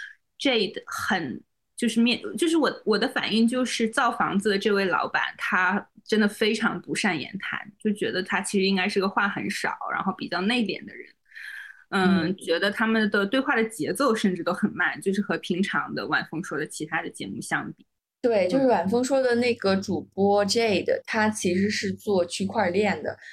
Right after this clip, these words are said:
Speaker 2: 所以有时候他的发问方式还蛮互联网人的。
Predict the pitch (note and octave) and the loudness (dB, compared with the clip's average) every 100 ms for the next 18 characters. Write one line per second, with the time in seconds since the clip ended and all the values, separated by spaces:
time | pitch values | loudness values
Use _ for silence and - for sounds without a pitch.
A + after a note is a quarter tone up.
0 | - - - A#3 F#3+ F#3+ F#3 F#3 G3+ G3+ | -20 -4 0 2 2 2 2 2 4 4
1 | G3+ G3+ - _ - F3 F3 F#3+ G#3 G#3 | 4 0 -8 _ -2 0 2 4 4 4
2 | F#3+ G3+ G3 G#3+ F#3+ D#3+ E3+ E3+ - - | 4 4 2 2 0 0 0 0 -4 -2
3 | F3 D3+ D#3+ - - - - _ - - | 0 2 0 -2 -6 -10 -12 _ -10 -10